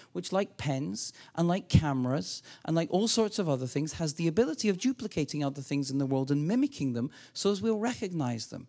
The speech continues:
Language, if you like, is a virtual reality. It's a virtual reality that we use.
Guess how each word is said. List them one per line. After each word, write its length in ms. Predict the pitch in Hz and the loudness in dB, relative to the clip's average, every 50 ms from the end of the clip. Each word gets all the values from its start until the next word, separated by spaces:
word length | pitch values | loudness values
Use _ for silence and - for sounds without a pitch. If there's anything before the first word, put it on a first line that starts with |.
| _ - - - - _ | _ -20 -20 -20 -16 _
Language, 440 | - 156 175 220 247 240 226 226 175 | 0 2 4 4 2 2 0 -2 0
if 160 | 185 165 - | -2 -2 -2
you 60 | - 156 | 0 2
like, 260 | 151 156 165 - - | 2 2 0 -2 -4
is 120 | - 143 | -2 -2
a 60 | 156 | -2
virtual 600 | 139 127 143 151 165 165 - - 175 165 165 160 | -2 0 0 0 0 0 -4 -6 -4 -4 -2 -2
reality. 640 | 147 147 151 143 139 135 127 120 120 - - - 110 - _ _ _ _ _ _ _ _ _ _ _ _ _ _ _ _ _ _ _ _ _ - | 0 0 0 0 0 0 -2 -4 -6 -8 -10 -14 -14 -16 _ _ _ _ _ _ _ _ _ _ _ _ _ _ _ _ _ _ _ _ _ -4
It's 120 | 180 - | 0 0
a 60 | 196 | 0
virtual 800 | 175 156 143 - 196 240 294 277 - - - 240 233 226 214 208 - | 0 0 -2 2 2 2 2 2 -2 -4 -2 -2 -2 -2 -4 -4 -2
reality 640 | 190 202 208 - 156 156 147 143 147 - - 185 | 0 2 2 2 2 2 2 2 0 -2 -4 -6
that 200 | 170 165 190 190 | -4 -4 -4 2
we 120 | - 226 254 | 2 4 4
use. 680 | 254 226 180 151 143 135 135 175 220 - - - - | 4 4 4 6 6 6 6 4 0 -4 -4 -6 -8